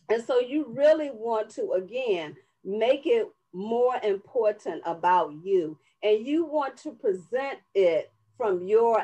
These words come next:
aspect. A lot of people don't like to talk about advanced care planning because we're going to our loved ones and our personal, uh, people and saying, "What do you want?"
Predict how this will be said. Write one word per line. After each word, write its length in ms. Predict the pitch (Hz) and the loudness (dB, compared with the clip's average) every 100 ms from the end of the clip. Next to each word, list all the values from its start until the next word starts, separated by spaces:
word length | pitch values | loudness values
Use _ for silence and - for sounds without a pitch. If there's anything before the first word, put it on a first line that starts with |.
| 185 | 2
aspect. 680 | 180 185 - 175 160 156 | 0 0 -4 -4 -4 -4
A 60 | 165 | -2
lot 280 | 208 240 254 | 2 2 2
of 140 | 247 | -4
people 460 | 330 269 220 202 _ _ | -8 -4 -6 -6 _ _
don't 300 | 214 240 269 | 0 0 0
like 280 | 208 233 254 - | 2 2 2 -6
to 80 | |
talk 340 | - - 233 254 | -10 -4 -4 -4
about 280 | 165 175 165 | -2 0 0
advanced 500 | 151 180 165 160 - | -4 -6 -6 -10 -12
care 200 | 202 160 | -6 -6
planning 440 | 165 190 175 165 165 | -6 -10 -8 -8 -6
because 400 | 175 277 202 196 | -10 -4 -4 -4
we're 240 | 208 220 | -2 0
going 380 | 190 226 247 254 254 | 0 -4 -4 -10 -10
to 140 | 247 208 | -6 -2
our 300 | 190 170 170 | -2 -2 -4
loved 360 | 180 196 196 | -2 -2 -2
ones 340 | 202 196 190 175 | -2 -2 -2 -4
and 140 | 175 | -6
our 360 | 170 175 170 165 _ _ - | -6 -4 -4 -6 _ _ -2
personal, 840 | 262 262 - 220 202 180 180 - _ - | 0 0 -2 -4 0 0 -2 -4 _ -8
uh, 300 | 151 127 - - | -8 -8 -12 -6
people 360 | 330 226 226 185 | -4 -4 -4 -4
and 140 | 180 | -4
saying, 460 | - 208 190 175 202 | -4 -2 0 0 0
"What 220 | 277 269 | 2 2
do 60 | 254 | 0
you 220 | 202 254 240 | -12 -14 -4
want?" 380 | 214 180 139 | 0 0 -2